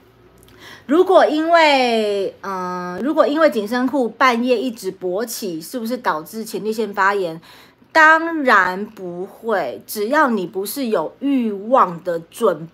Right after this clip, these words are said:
备勃起。像刚刚讲，最后一个就是欲望。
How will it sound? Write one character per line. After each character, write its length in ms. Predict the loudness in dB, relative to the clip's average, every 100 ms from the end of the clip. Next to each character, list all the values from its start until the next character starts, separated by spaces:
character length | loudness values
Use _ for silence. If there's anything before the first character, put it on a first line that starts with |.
| -2
备 400 | 2 2 0 -2 -14 -4
勃 340 | -2 0 0
起。 460 | -2 -8 -8 -10 -14 -20 -20 -20 _ _
像 400 | 2 2 2 0
刚 160 | 0
刚 80 | 0
讲， 220 | -2 -4
最 100 | -4
后 160 | -2 -2
一 60 |
个 260 | -2 -8 -10 _ _ _ _ _
就 120 | -14
是 100 | -12
欲 160 | -12 -10
望。 280 | -8 -10 -12